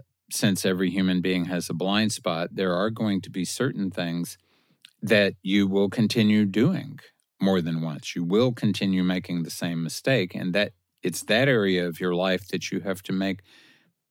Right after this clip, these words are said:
particular effort in, in order to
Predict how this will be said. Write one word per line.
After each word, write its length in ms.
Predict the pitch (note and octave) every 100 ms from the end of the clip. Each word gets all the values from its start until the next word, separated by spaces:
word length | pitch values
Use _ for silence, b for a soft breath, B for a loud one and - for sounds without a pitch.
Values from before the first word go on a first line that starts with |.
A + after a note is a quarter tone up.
| -
particular 720 | A#2+ A#2+ - E3 - F#2+ F2 -
effort 400 | F#2 - E2+ E2+
in, 320 | F2 E2 F#2 b b b _
in 240 | - G#2 G2+
order 340 | G2 G2+ A2
to 440 | G#2+ - F#2+ F2+